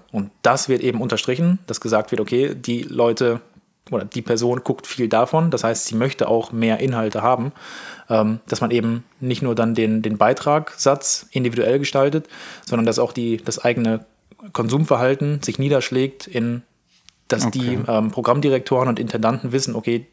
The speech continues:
Speaker 1: es wird viel geguckt von diesen Sendern und das muss dann eben unterstrichen werden und muss mehr gemacht werden. Ähm, würdest du
Speaker 2: Aber
Speaker 1: sagen, dieses, ähm,
Speaker 2: würdest du grundsätzlich sagen, ähm, dass, dass das eine wichtige Säule ist in der Demokratie? Weil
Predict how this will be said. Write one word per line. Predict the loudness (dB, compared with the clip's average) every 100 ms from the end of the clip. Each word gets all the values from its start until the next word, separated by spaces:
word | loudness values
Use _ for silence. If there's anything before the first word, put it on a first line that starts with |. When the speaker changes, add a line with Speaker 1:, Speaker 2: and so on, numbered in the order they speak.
| -10
Speaker 1:
es | -6 -2
wird | -2 -2
viel | -4 -4
geguckt | 2 2 2 -10 -18 -18 -4
von | 0
diesen | 2 2
Sendern | 2 2 2
und | 0 0
das | -2
muss | -2
dann | 0 0
eben | 0
unterstrichen | 0 -2 -2 -2 0
werden | 0 0
und | 0
muss | -2 0
mehr | 0 2 0 -4
gemacht | -2 -2 0
werden. | 0 0 -2 -8 -18 -18 -10 0
Ähm, | 2 2 -2 -8 _ _ 0
würdest | 2 4
du | 4
Speaker 2:
Aber |
Speaker 1:
sagen, | 4 4
dieses, | 2 0 0 -4 -10 _ _ -2
ähm, | 2
Speaker 2:
würdest | 2 2 -2
du | 0 2 2 0
grundsätzlich | 0 0 0 0 -2 -2
sagen, | -4 0 0 0 0 -4 -4
ähm, | -2 0 0 0 -2 -4 -12 _ _ _ -10 -10 _ _ _ _
dass, | -2 -2
dass | -2 -2
das | 0 0
eine | 0
wichtige | 0 0 0 0
Säule | 0 0 0
ist | 0 0 -2
in |
der | -2
Demokratie? | 0 -2 -2 -4 -6 -6 -6 -4 -2
Weil | 0 2 2